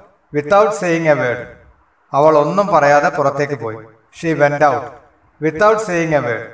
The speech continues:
ഒന്നും പറയാതെ. She went out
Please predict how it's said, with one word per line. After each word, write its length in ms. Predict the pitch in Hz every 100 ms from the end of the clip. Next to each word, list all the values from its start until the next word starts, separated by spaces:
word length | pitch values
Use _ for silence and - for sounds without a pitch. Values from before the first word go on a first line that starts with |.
| - _ _ _ _ 139
ഒന്നും 240 | 165 190 190
പറയാതെ. 380 | - 123 120 120 120 - _ _ _ _ _ _ _ _ _ _ _ _ _ _ _ _ _ _ _ _ _ _ _ _ _ _ _ _
She 120 | - 170 151
went 220 | 156 165
out 120 | 185